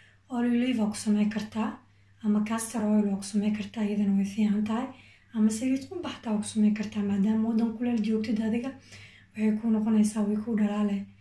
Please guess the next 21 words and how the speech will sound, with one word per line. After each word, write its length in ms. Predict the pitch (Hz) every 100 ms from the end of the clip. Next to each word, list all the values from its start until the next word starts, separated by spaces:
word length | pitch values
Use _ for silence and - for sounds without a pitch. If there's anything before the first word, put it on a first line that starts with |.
| _ _ -
Laakiin 300 | 214 220 226
meeshan 320 | 240 - 220 214
qumbaha 280 | 214 220 220
inuu 220 | 214 214
iga 100 | 214
dhagaan 320 | 214 202 196 196
diidaa. 340 | 220 247 262 - - - - -
Marka 280 | 233 214 226
labadan 280 | 226 240 220
saliid 300 | 214 208 202
aa 80 | 196
isticmaalaa. 480 | - 196 202 202 208
Saliidan 460 | - 220 214 214
Shan 260 | 214 - 254
Waraga 240 | 240 226 214
isticmaalaa, 520 | 208 214 214 247 254
waa 80 | 202
saliida 360 | - 233 220 -
cannabis-ka. 680 | 220 214 202 262 - 294 294 - - - - _
Haafkeeda 600 | - 220 - 233 208 202
waaye. 280 | 208 247